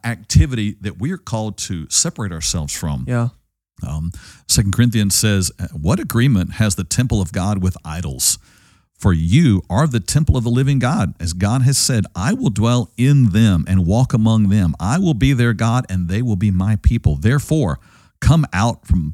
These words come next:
Speaker 1: them, come out from among them and separate, says the Lord. Do not touch what is unclean, and I will receive you.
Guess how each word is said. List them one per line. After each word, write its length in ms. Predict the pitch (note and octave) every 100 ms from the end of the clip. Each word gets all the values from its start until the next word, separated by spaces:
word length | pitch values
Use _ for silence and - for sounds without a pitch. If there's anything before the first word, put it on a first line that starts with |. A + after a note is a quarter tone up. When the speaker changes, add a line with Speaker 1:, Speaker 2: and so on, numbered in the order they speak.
| -
Speaker 1:
them, 400 | D#2 D#2+ C#2+ C#2 _ _ _ _ -
come 160 | A#2+
out 140 | C#3+ -
from 140 | C3+
among 400 | G#2+ G#2 A#2+ G2
them 280 | F2+ C#2+ C2
and 160 | F2+ E2
separate, 720 | - - E3 - F2 D2 -
says 300 | - F#2+ F2+
the 80 | -
Lord. 280 | E2 F#2 C#2+
Do 120 | F#2+
not 260 | G2+ B2+ -
touch 300 | - A2+ -
what 100 | A2
is 140 | G2
unclean, 580 | G#2 G#2 - G#2 G#2+ G#2 - _ _
and 120 | E2 D2
I 120 | E2+
will 120 | G2+
receive 440 | F#2 F2 - E2+
you. 100 | D2